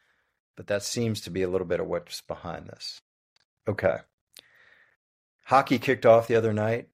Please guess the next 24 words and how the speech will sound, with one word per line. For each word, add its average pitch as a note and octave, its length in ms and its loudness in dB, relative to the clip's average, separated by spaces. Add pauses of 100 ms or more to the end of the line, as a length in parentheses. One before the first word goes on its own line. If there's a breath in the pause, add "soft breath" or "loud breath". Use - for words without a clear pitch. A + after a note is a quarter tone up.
(180)
Uh, G2 320 -2
it A#2 100 -4
was G2+ 240 -4
unique G#2 480 -4
because, G2 720 -4 (100)
lo A2 240 0
and A#2 80 -4
behold, G#2+ 280 0
E G2+ 80 -2
S G2 120 -4
P - 140 -8
N G#2 100 -4
has F#2+ 140 -8
a F#2 40 -10
Monday G2 280 -6
night F#2+ 200 -8
game. G#2+ 260 -8
My F2 120 -6
Packers, F2+ 500 -8
unfortunately, F2 560 -8
lost F2 260 -8
to - 60 -20
the E2+ 80 -12
Raiders A2+ 540 -6